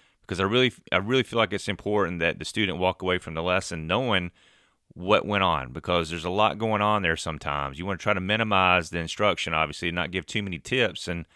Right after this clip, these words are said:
and make it overwhelming. But the last thing I want as a coach is for my student to walk away feeling like a deer in headlights, feeling like they don't know what the heck just happened. They just blacked <laughs> out,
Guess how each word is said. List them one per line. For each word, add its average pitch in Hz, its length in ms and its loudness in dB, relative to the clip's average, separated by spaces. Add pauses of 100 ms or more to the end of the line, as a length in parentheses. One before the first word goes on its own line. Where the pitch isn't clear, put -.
(240)
and 92 100 -4
make 98 160 4
it 92 60 4
overwhelming. 87 760 2 (260)
But 85 120 -12
the 90 60 0
last 123 240 4
thing 110 140 -2
I 107 100 6
want 110 220 2
as 80 80 -2
a 78 60 -4
coach - 640 -2 (420)
is 90 240 -2
for 101 160 0
my 95 140 4
student 101 340 -4
to 95 80 -10
walk 92 260 2
away 90 540 4 (680)
feeling 95 220 0
like 85 160 0
a 76 40 -4
deer 80 260 0
in 73 60 -6
headlights, 71 800 -6
feeling 92 300 0
like 82 240 2
they 87 240 0
don't 82 260 0
know 80 280 0
what 87 320 -2
the 92 60 -6
heck 87 200 -2
just 82 220 -8
happened. 101 600 0
They 80 100 0
just 78 200 -8
blacked 87 480 -2
<laughs> - 40 -12
out, 113 500 2